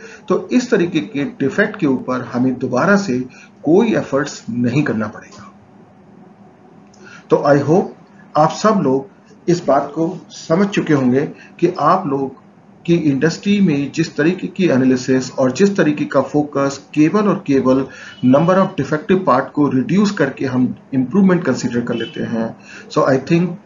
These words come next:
that is not the right approach। याद रखिए, हमारा focus defect को eliminate करने में है।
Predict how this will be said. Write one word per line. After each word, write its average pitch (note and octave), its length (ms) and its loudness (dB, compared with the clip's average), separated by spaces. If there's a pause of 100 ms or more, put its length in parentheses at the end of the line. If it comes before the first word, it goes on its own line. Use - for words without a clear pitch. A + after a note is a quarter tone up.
that C3+ 140 2
is A#2+ 240 -2
not C#3+ 260 2
the B2+ 100 -2
right A#2 300 -2
approach। - 640 -12 (960)
याद B2+ 240 2
रखिए, D#3+ 320 -2
हमारा B2 340 0
focus D#3 640 -2 (380)
defect G3+ 320 0
को C3 80 2
eliminate A2 320 0
करने F#2+ 240 -6
में G2 120 -10
है। - 280 -18